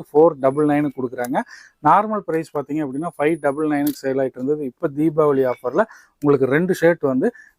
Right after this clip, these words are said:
just ஃபோர் டபுள் நைனுக்கு கொடுக்குறாங்க. இதுல ஹாஃப் ஸ்லீவ், ஃபுல் ஸ்லீவ் இருக்குங்க.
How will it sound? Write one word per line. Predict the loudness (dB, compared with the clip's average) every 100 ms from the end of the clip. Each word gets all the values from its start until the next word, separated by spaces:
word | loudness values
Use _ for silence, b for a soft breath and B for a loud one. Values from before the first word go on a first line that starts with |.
| -2
just | -2 -2 2
ஃபோர் | 4 6 4
டபுள் | 2 2
நைனுக்கு | 2 -2 -6
கொடுக்குறாங்க. | -8 -8 -4
இதுல | 0 4
ஹாஃப் | 4 2
ஸ்லீவ், | -4 -6 -4
ஃபுல் | -6 -6
ஸ்லீவ் | 2 2 2
இருக்குங்க. | -2 0